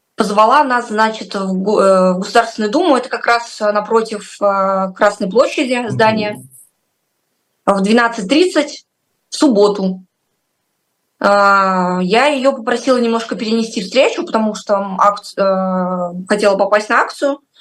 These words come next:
Speaker 1: А, на что она ответила, что у нее поезд, она уезжает, и она никак не может перенести, э, да, э, время посещения с ней. А, попроси-, э, спросила дополнительно, могут ли с нами прийти журналисты.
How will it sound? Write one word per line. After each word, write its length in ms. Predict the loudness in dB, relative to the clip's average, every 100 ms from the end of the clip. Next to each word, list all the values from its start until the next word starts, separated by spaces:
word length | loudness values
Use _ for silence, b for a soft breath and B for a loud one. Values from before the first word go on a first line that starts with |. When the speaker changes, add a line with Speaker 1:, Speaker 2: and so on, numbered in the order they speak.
| b _ _ _ 0
Speaker 1:
А, 720 | 2 4 2 0 -2 -4 -2
на 120 | -2
что 200 | 2 2
она 340 | 4 2 0
ответила, 800 | -2 -2 0 0 0 -2 -4 -6 _ _ -8
что 180 | -2
у 40 | 0
нее 160 | 2
поезд, 360 | 4 4 4 0
она 140 | -2
уезжает, 320 | 0 2 2 0
и 40 |
она 100 | -4
никак 300 | -2 -2 -2
не 60 | -4
может 240 | -4 -6
перенести, 400 | -6 -6 -2 -2
э, 100 | -2 -2 -2 -2 -2 -2 0
да, 180 | -2 0
э, 140 | 2
время 420 | 4 4 4 0 -6 _ _ _ _ _ _ _ _ _ _ _ _ _ _ _ _ _
посещения 640 | -4 -4 0 2 4 2 0
с 140 | -2
ней. 320 | -4 -4 -6 B B 0
А, 220 | 2 2
попроси-, 420 | 2 0 -2 0
э, 220 | 4 4 4
спросила 500 | 0 0 2 4 2
дополнительно, 600 | 2 2 2 -2 -2 -2
могут 300 | 0 -2 -4
ли 160 | -6 -8
с 140 | -2
нами 180 | 0 0
прийти 260 | -6 -4 -4
журналисты. 580 | -2 -2 -2 -4 0